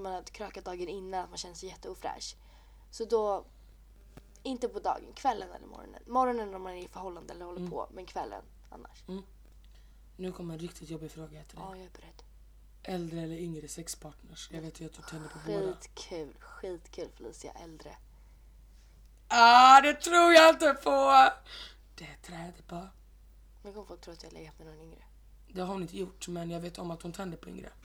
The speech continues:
Speaker 1: Det gör jag verkligen inte. Haha.
Speaker 2: Ja, men det var kul, verkligen. Tack, tack så
Speaker 1: Okej,
Speaker 2: mycket
Speaker 1: kör
Speaker 2: för det
Speaker 1: nästa
Speaker 2: då.
Speaker 1: fråga.
Speaker 2: Jag har typ inga fler frågor. Det var ju
Speaker 1: Vänta,
Speaker 2: fem.
Speaker 1: var det det du förberedde för den här podden?
Speaker 2: Ja, vi satt ju i taxin på väg hit.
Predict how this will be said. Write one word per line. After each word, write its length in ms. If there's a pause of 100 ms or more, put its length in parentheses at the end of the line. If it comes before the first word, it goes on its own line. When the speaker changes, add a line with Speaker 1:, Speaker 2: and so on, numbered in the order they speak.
Speaker 1:
Det 280
gör 120
jag 120
verkligen 540
inte. 160 (340)
Haha. 300 (720)
Speaker 2:
Ja, 120
men 120
det 60
var 140
kul, 220
verkligen. 400
Tack, 200 (120)
tack 120
så 60
Speaker 1:
Okej, 100
Speaker 2:
mycket 160
Speaker 1:
kör 80
Speaker 2:
för 60
det 60
Speaker 1:
nästa 140
Speaker 2:
då. 40
Speaker 1:
fråga. 260 (400)
Speaker 2:
Jag 120
har 80
typ 160
inga 160
fler 160
frågor. 360 (260)
Det 80
var 60
ju 60
Speaker 1:
Vänta, 60
Speaker 2:
fem. 100
Speaker 1:
var 100
det 80
det 160
du 80
förberedde 460
för 80
den 100
här 80
podden? 400
Speaker 2:
Ja, 180
vi 120
satt 240
ju 40
i 40
taxin 420
på 80
väg 120
hit. 340